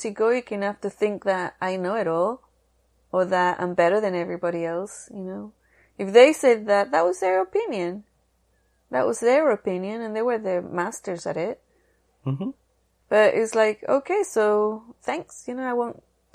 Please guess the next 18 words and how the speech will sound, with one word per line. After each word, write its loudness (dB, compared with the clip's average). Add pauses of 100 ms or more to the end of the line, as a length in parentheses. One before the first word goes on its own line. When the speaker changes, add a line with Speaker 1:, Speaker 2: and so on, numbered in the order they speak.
(140)
Speaker 1:
take -6
the -4
other -2
classes -6
because -8 (540)
I, -2 (380)
I 2
trusted -2
the -6
master. -8 (380)
They -6
knew -4
what -2
they -2
were -4 (120)
talking -12
about." -8 (1700)
So 0